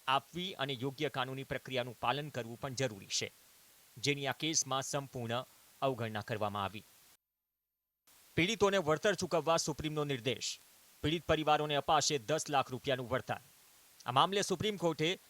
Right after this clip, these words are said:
આદેશ આપતા પાંચેય પીડિતોને દરેકને દસ દસ લાખ રૂપિયાનું વળતર આપવાનો આદેશ કર્યો છે.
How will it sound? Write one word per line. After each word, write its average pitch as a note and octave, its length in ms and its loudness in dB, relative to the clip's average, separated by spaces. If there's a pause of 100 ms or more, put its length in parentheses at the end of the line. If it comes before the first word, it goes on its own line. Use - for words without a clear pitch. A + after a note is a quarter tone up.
આદેશ F#3+ 360 4
આપતા D3 340 4
પાંચેય D3 420 0
પીડિતોને D#3 520 -2
દરેકને C#3+ 640 -2 (260)
દસ D3+ 280 -2
દસ D#3 200 -2
લાખ C#3 200 2
રૂપિયાનું C#3 380 -2
વળતર C3 320 -2
આપવાનો B2 340 0
આદેશ A2+ 340 -2
કર્યો G2+ 260 -6
છે. - 180 -4